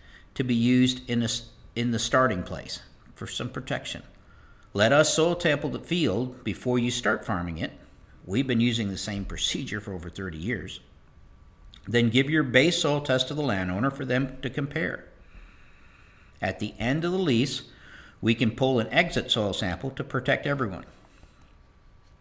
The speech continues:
If the landlord wants to pull an exit soil test as well, he needs to get it pulled by the same company at the same time of year and run by the same lab as the original. We cannot mix and match labs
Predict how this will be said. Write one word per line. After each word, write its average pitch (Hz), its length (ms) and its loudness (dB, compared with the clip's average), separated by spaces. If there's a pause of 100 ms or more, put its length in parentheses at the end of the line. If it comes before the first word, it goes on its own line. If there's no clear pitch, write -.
(160)
If - 140 -2
the 127 80 0
landlord 175 560 4
wants 104 300 2
to - 80 -4
pull 117 220 0
an 95 100 -2
exit 92 280 -6
soil 101 200 -2
test - 260 -6
as - 140 -8
well, 160 480 0 (760)
he 120 160 -2
needs 131 260 2
to 123 80 -2
get 113 200 4
it - 140 -4
pulled 117 340 0
by 95 140 2
the 87 100 -6
same 90 320 -2
company 180 580 -4 (380)
at - 100 -14
the 82 80 -10
same 98 320 -4
time 95 240 -4
of 90 60 -2
year 151 540 -2
and 90 140 -6
run 110 200 0
by 90 100 -4
the 85 120 -6
same 101 360 -4
lab 82 280 -4
as 82 140 -8
the 92 80 -8
original. 120 400 -8 (1000)
We 101 160 -4
cannot 131 480 0
mix 143 240 0
and 120 120 2
match 113 320 0
labs 113 580 0